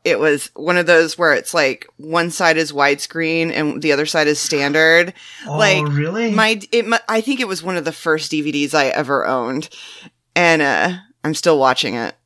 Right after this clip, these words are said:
Speaker 1: But yeah, I love this movie. I've seen it a million times, but it had been a while since I saw it. So, and
Speaker 2: Mm-hmm.
Speaker 1: now I actually, since the last time I saw it, I actually listened to a whole podcast on Watergate, and I know way more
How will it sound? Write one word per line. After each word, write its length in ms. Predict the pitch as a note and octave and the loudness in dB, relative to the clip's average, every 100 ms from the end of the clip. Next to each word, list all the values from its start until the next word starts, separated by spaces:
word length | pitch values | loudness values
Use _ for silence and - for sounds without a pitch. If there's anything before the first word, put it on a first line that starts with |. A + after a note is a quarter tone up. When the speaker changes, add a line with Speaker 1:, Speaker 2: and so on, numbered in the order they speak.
| _ - | _ -8
Speaker 1:
But 400 | D#3 C3 - - | 0 0 0 0
yeah, 180 | D#3+ | 2
I 140 | B2+ D#3+ | 4 4
love 180 | F3 E3 | 2 0
this 140 | E3+ | -4
movie. 180 | E3+ D#3 | -2 -2
I've 100 | D3 | -2
seen 140 | E3 | -2
it 80 | D3+ | -4
a 40 | C#3 | -4
million 240 | C3+ C3+ | -4 -6
times, 260 | D3+ C3+ B2+ | -6 -6 -4
but 140 | G3+ | -2
it 80 | F#3 | 0
had 240 | G#3 F#3+ | 0 0
been 100 | F#3 | -2
a 80 | F3 | 0
while 220 | D#3+ D3+ | 2 0
since 180 | D3 D3 | -2 -10
I 120 | C#3+ | -10
saw 340 | C3+ A#2+ G2+ E2 | -6 -6 -4 -6
it. 100 | - _ _ - | -10 _ _ -16
So, 320 | - D#3 C3+ | -4 0 2
and 320 | E2+ D#3+ D#3+ | 0 -2 0
Speaker 2:
Mm-hmm. 240 | F#3+ F3 D#3 | 6 6 6
Speaker 1:
now 340 | D#3+ D#3+ D#3 | 4 4 4
I 180 | G#2 D3 | 2 2
actually, 640 | D3+ C#3 - E3 D3 C3+ C3 - - - - - _ | 4 2 -2 0 0 0 -6 -20 -20 -20 -20 -20 _
since 300 | - - C4+ | -8 -4 -2
the 60 | C4+ | 0
last 180 | A3+ A3 | 0 0
time 100 | A3+ | -4
I 60 | G3+ | -6
saw 280 | G3 F3 | -2 0
it, 80 | D#3 | 0
I 120 | - E3 | 0 0
actually 220 | E3 F3 | 0 -2
listened 280 | D3+ E3 E3 | -4 -4 -4
to 100 | D#3+ | -2
a 40 | |
whole 200 | D#3 D3+ | 2 0
podcast 560 | - D3 C3+ E3 C#3+ - | 2 2 2 2 -2 0
on 100 | C#3+ | 0
Watergate, 580 | C3 B2+ B2+ C3+ C3+ A#2 | 0 0 2 2 4 2
and 120 | D3 | 2
I 80 | C#3 | 2
know 160 | C#3+ C#3 | 2 2
way 240 | C3+ C3+ | 4 4
more 560 | C#3+ C3+ C3 C3 B2+ | 4 2 4 4 2